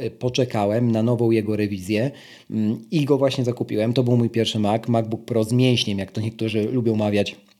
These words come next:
trzynastocalowy, mm, czyli jeszcze z napędem optycznym. Mm, właśnie tam proce-, procesor Core dwa Duo siedział w środku,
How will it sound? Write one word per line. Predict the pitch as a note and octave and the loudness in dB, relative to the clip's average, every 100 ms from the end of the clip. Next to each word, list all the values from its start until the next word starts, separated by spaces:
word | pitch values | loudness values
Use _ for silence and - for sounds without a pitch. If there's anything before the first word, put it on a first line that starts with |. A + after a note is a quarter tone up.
| _ _ _ - - | _ _ _ -20 -10
trzynastocalowy, | - B2+ A2+ A2 A2+ A2 G#2+ G#2 A2 A2 - - - | -4 0 0 -2 -4 -2 -2 -2 -4 -6 -14 -20 -12
mm, | G#2 G#2+ | -4 -2
czyli | G#2 A2 G#2+ | 0 0 0
jeszcze | G#2+ - A2 | -2 0 0
z | |
napędem | A2+ G#2+ A2+ A2 G#2+ | 0 0 0 0 -2
optycznym. | G2+ A2+ - A2 G#2 - _ _ _ _ _ _ A2 | -2 -4 -2 -2 -2 -4 _ _ _ _ _ _ -6
Mm, | G#2 G#2+ G#2+ G#2+ G2+ | -2 0 0 -2 0
właśnie | A2 A2 A2 G#2 G2+ - | 2 2 0 0 -2 -2
tam | A#2 | -2
proce-, | A2 A2+ G2 - C#3+ | -2 -4 -6 -6 -6
procesor | C3+ B2 C#3 A#2+ A#2 | -4 -2 0 0 -2
Core | - A2 | -4 -2
dwa | G#2+ G#2 | -2 0
Duo | B2+ D3 B2 | 2 2 2
siedział | C3 B2 A#2 | 2 2 2
w | |
środku, | - A#2 - B2 | 0 -2 -2 0